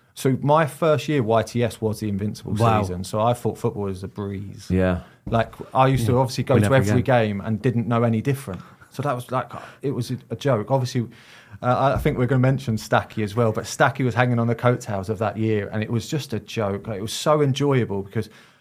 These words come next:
Speaker 1: I would get to, like, flicker between, like, every now and then, just go and do their shooting drills, and he was like, didn't save a thing, by the
Speaker 3: Yeah,
Speaker 1: way.
Speaker 3: goals,
Speaker 1: It was
Speaker 3: just
Speaker 1: just
Speaker 3: goals,
Speaker 1: a
Speaker 3: goals,
Speaker 1: joke.
Speaker 3: goals.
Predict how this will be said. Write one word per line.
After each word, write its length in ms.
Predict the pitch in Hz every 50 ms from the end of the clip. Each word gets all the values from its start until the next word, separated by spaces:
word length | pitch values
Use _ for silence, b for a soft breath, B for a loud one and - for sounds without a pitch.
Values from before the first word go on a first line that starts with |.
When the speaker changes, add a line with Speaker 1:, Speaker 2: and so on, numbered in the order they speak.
| b b _
Speaker 1:
I 120 | 113 127
would 180 | 151 147 143 139
get 180 | - 143 - -
to, 100 | - 127
like, 180 | 120 117 - -
flicker 360 | - - 143 135 135 - 123
between, 500 | - 120 - - - 131 123 120 117 107
like, 140 | 104 - 120
every 200 | 127 117 131 127
now 160 | 127 123 117
and 100 | 123 127
then, 160 | 127 117 110
just 200 | - 135 113 -
go 120 | 131 117
and 100 | 110 110
do 100 | 110 117 110
their 120 | 110 98
shooting 380 | 95 - - 127 120 - 101 101
drills, 380 | 95 98 95 90 90 87 -
and 80 | 92 90
he 40 | 87
was 60 | 90
like, 160 | 92 87 - b b b b b
didn't 160 | - 143 135 135
save 260 | - 123 107 101 90
a 60 | 90
thing, 380 | - - - - 117 104 101 98
by 160 | 98 87 80 87
the 60 | 95
Speaker 3:
Yeah, 120 | 92 90 87
Speaker 1:
way. 120 | 78 80
Speaker 3:
goals, 240 | 95 92 87 87 -
Speaker 1:
It 20 | -
was 80 | - 107
Speaker 3:
just 120 | 104 -
Speaker 1:
just 80 | 117 107
Speaker 3:
goals, 280 | 92 85 90 90 90 87
Speaker 1:
a 20 |
Speaker 3:
goals, 220 | - 87 87 87 87
Speaker 1:
joke. 200 | 120 113 104 90
Speaker 3:
goals. 280 | 82 80 80 - -